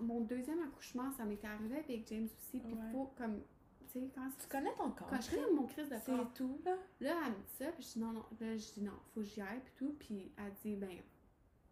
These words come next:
Speaker 1: elle dit, « Vas-y, si t-, si la tête, elle va, elle tombe dans la toilette, euh, tu m'appelleras. »
Speaker 2: Est-ce
Speaker 1: Est-ce
Speaker 2: une
Speaker 1: que t'as,
Speaker 2: chance.
Speaker 1: sérieusement?
Speaker 2: Vraiment, là.
Speaker 1: Fait qu'en tout cas, <clears throat>
Speaker 2: C'est vraiment
Speaker 1: finalement,
Speaker 2: pas
Speaker 1: j'ai,
Speaker 2: fort,
Speaker 1: j'ai
Speaker 2: ça.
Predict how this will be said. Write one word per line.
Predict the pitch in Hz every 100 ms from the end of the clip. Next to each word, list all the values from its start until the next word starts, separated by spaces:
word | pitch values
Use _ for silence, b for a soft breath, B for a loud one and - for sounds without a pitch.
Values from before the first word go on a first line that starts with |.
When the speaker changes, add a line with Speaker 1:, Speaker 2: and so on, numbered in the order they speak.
| -
Speaker 1:
elle | 233 226
dit, « | 254
Vas-y, | 294 277 220 - -
si | 240
t-, | - 233
si | -
la | 262 247 247
tête, | 269
elle | 269 233 220
va, | 214
elle | 220
tombe | 220 247
dans | 247
la |
toilette, | 226 220 202 220 233 220
euh, | 196 -
tu |
m'appelleras. » | 196 196 190 202 - - - - - - -
Speaker 2:
Est-ce | 208 - - 226
Speaker 1:
Est-ce | 208
Speaker 2:
une | 190
Speaker 1:
que | 185 -
t'as, |
Speaker 2:
chance. | 202 220 185 190 - -
Speaker 1:
sérieusement? | 196 202 196
Speaker 2:
Vraiment, | 202 190 185 180 185 196
là. | 196 202 208 - B B B B B B -
Speaker 1:
Fait | 240
qu'en | 233
tout | 226 -
cas, | 240 -
<clears throat> | -
Speaker 2:
C'est | 330
vraiment | 302 285 269 -
Speaker 1:
finalement, | 269 330 277 247
Speaker 2:
pas | 233 302
Speaker 1:
j'ai, | 247 226
Speaker 2:
fort, | 196 208
Speaker 1:
j'ai |
Speaker 2:
ça. | 202